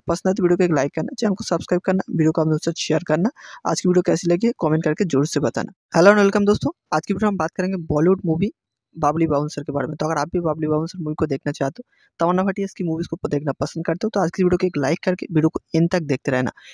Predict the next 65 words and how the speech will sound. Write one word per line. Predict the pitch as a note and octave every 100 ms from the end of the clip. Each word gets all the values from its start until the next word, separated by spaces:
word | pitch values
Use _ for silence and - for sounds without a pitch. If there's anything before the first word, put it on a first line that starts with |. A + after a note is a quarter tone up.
| -
क्योंकि | G3 F#3
आज | D#3+
की | F#3+
इस |
वीडियो | F#3 G3
में | G#3 -
आपको | D3+ F3
बताएंगे | D3+ C#3+ E3 G#3+
बाबली | E3 C#3+ D3+
बाउंसर | D3 D#3 -
मूवी | D#3 D3+ -
को | F3+
आप | -
कैसे | D3+ D#3+ - -
और | F3
कहाँ | D3 D3
पर | F3+
हिंदी | F3+ - D#3+
में | D#3+ D3
देख | B2 -
पाओगे। | G#2+ A2 - - -
तो | E3+
अगर | D3+
आप | D#3+
भी | F#3
इस | -
मूवी | F#3
को |
देखना | E3 D3+ D#3+
चाहते | D#3+ D#3
हो | G3
तो | D#3+
आज | F3+
इस |
वीडियो | E3+ D#3+
को | E3+
एक | -
लाइक | G#2+ B2 -
करके | D#3+ -
चैनल | - F3 F3+
को | F3
मस्ट | C#3+ -
सब्सक्राइब | - - - F#3
कर | -
लेना, | G#2 A#2+ - - -
क्योंकि | - F#3
इस | G#3
तरह | G3
के | G3
मूवीज | F#3+ F#3+
को | G3
जो | E3
भी | F3+
कन्फर्म | D3 D3 E3+
अपडेट, | D#3 F3+ G#3 -
इसके | -
अलावा | F3+ E3+
मूवीज | D#3 -
को | F3
कैसे | D#3+ D#3 - -
और | D#3+
कहाँ | D#3 C3+
पर | C3+
देख | B2+ D3+ G#3+
पाओगे, | F3 D#3+